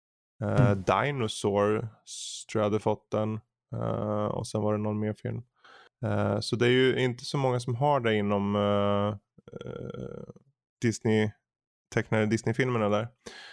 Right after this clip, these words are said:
Speaker 1: Eh, och det, det ser man ju på filmen. Den är ju, den är ju rå, men inte för att vara så här rå in your face, utan den, det är liksom,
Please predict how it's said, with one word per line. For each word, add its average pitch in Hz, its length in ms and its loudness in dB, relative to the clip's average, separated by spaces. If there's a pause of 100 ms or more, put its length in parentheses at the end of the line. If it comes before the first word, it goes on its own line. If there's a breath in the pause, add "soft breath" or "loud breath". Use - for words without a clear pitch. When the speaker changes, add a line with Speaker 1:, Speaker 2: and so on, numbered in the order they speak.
(340 loud breath)
Speaker 1:
Eh, 110 160 0
och 117 180 2
det, 127 180 2
det 131 240 2
ser 131 240 2
man 135 140 2
ju 120 60 2
på 127 160 2
filmen. - 340 -4
Den 117 180 -2
är 110 120 0
ju, 107 260 2 (960)
den 120 160 2
är 127 40 4
ju 131 120 6
rå, 120 320 2
men 117 160 2
inte 123 260 0
för 135 140 -4
att 120 80 0
vara 120 140 2 (360)
så - 160 -2
här 113 100 2 (380)
rå 123 400 4
in 120 180 0
your 120 120 2
face, 113 560 0
utan 101 480 -6
den, 107 240 0 (920)
det 120 60 0
är 117 40 0
liksom, 110 460 -2